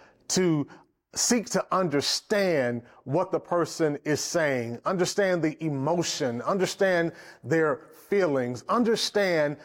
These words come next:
when they are expressing their hurts and their frustrations, and not take them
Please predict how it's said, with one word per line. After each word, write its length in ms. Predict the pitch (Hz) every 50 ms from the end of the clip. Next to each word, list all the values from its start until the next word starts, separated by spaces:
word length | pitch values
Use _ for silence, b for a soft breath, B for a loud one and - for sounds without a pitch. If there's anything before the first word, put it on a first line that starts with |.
| B B B B B B _
when 460 | 127 127 117 147 196 196 185 175 170 151 B B B -
they 180 | 120 170 190
are 140 | 196 180 165
expressing 640 | 151 - - - 185 185 160 - - 170 147 143 127
their 200 | 156 175 202 202
hurts 600 | - - 180 175 147 135 - - - - - -
and 240 | 139 131 127 117 110
their 180 | 156 196 214
frustrations, 960 | 190 - - 170 147 135 - - - 156 151 139 127 - - 127 120 127 120 B B B B B
and 260 | - 180 170 151 147
not 280 | 175 214 240 226 - -
take 280 | - 208 214 220 208 -
them 340 | 147 156 147 139 135 139 139